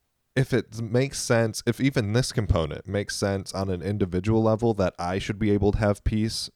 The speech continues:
regardless of the circumstances that are going on around me,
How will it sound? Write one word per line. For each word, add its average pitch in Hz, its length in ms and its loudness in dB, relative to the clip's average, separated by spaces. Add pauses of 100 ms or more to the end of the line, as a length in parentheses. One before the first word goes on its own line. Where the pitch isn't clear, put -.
(100)
regardless 101 540 0
of 104 120 -2
the 110 60 -4
circumstances 110 1160 -2
that 107 140 6
are 110 80 6
going 113 280 4
on 113 100 4
around 113 320 2
me, 120 220 -2